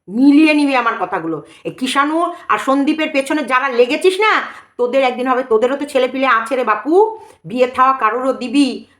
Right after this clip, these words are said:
বউ হোক জামাই হোক, কেউ না কেউ আসবে, সব নাতি নাতনিদেরকে স্পর্শ করার জন্য কাতরাবি। একটা ছোট্ট শিশুর পেছনে এত টার্গেট, তার মায়ের নেয়ার ইচ্ছা হলে অনেক আগে নিত।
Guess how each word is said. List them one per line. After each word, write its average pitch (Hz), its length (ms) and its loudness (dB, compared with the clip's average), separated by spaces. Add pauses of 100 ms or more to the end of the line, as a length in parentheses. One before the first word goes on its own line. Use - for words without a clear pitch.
(200)
বউ 233 300 4
হোক 294 260 0
জামাই 240 360 0
হোক, 254 160 -4
কেউ 233 160 0
না 233 120 -2
কেউ 233 140 0
আসবে, 202 360 0 (180)
সব 240 260 -2
নাতি 214 340 0
নাতনিদেরকে 233 560 -2
স্পর্শ - 480 -4
করার 220 280 0
জন্য 214 200 -8
কাতরাবি। 180 500 -6 (2500)
একটা 170 140 -16 (100)
ছোট্ট - 300 -6
শিশুর 233 520 -2
পেছনে 254 380 0
এত 233 300 -2
টার্গেট, 302 800 -2 (1000)
তার 196 220 -6
মায়ের 220 360 -2
নেয়ার 247 260 0
ইচ্ছা 247 260 -4
হলে 302 360 2 (260)
অনেক 220 280 -4
আগে 185 240 -2
নিত। 160 280 -6